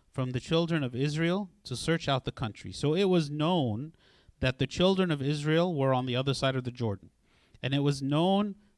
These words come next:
that they were planning to cross over. And it was also known that God was promising them that, that they would take the land. Like, the Israelites had a reputation among all the people.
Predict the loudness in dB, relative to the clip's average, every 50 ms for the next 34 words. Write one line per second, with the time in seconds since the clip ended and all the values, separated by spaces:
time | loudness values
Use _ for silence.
0 | _ -4 -2 -2 0 0 0 2 2 2 2 2 0 0 0 2 2 0 0 -2
1 | -6 -4 0 2 2 2 2 0 -2 -2 -2 0 0 -2 -4 -8 -10 -14 -18 -20
2 | -20 _ _ _ _ -4 -2 0 2 2 0 2 4 6 6 6 6 6 4 4
3 | 4 4 2 2 2 2 0 0 -2 -6 _ _ _ _ _ -6 -2 0 2 2
4 | 2 0 -2 -6 -12 -10 -2 2 4 6 6 6 6 4 2 2 2 0 -6 -12
5 | -16 _ _ _ _ _ _ _ _ _ _ _ _ _ _ _ _ _ _ 0
6 | 2 2 2 4 2 2 2 0 0 0 0 0 0 0 0 -2 -2 -6 -10 -14
7 | _ _ _ _ _ _ _ _ _ _ _ _ -2 -2 -2 -2 -6 _ _ -2
8 | -2 -2 0 0 2 2 2 2 2 2 0 -2 -2 -2 -4 -4 -4 -4 -6 -8
9 | -14 _ _ -20 _ _ _ _ _ _ _ _ _ _ _ _ _ _ -4 -2
10 | -2 -4 -2 -2 0 0 0 0 -2 -2 -2 -2 0 0 2 2 4 6 6 6
11 | 6 4 2 -2 -8 -10 -10 -4 0 2 4 4 4 4 2 2 2 2 0 0
12 | 0 0 0 0 0 -2 -2 -2 -2 -4 -4 -2 -2 -2 -2 0 2 2 2 2
13 | 2 2 2 2 0 -2 -6 -10